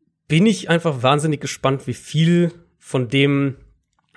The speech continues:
ähm, was wir bei L S U letztes Jahr auch gesehen haben, er jetzt in der N F L installiert und dann natürlich ultimativ, wie das mit Bridgewater auch funktioniert. Und ich glaub, wir hatten's ja auch schon mal grob angesprochen,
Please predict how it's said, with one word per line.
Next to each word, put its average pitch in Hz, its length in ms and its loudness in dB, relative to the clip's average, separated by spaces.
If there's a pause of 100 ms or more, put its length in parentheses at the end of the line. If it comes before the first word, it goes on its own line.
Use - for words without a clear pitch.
ähm, 123 320 -2
was 123 220 0
wir 151 80 2
bei 131 120 0
L 131 120 -2
S 123 200 -4
U 175 120 2
letztes 175 320 -2
Jahr 156 100 0
auch - 140 -8
gesehen 143 260 -2
haben, 139 180 -2 (440)
er 139 160 2
jetzt 131 240 -2
in 139 80 -4
der - 100 2
N 120 60 -2
F 113 140 -6
L 139 120 2
installiert 196 600 -2 (200)
und 139 220 0
dann 131 120 2
natürlich 143 440 -2
ultimativ, 135 600 -4 (540)
wie 135 180 -2
das 139 160 2
mit 123 120 -2
Bridgewater 117 640 0
auch 120 300 -2 (240)
funktioniert. 123 480 -4
Und 110 60 -4
ich - 80 -8
glaub, 127 240 0
wir 123 80 4
hatten's 131 200 -2
ja 127 80 0
auch - 60 -6
schon 143 140 0
mal 135 340 0 (360)
grob 135 260 -2
angesprochen, 139 580 -2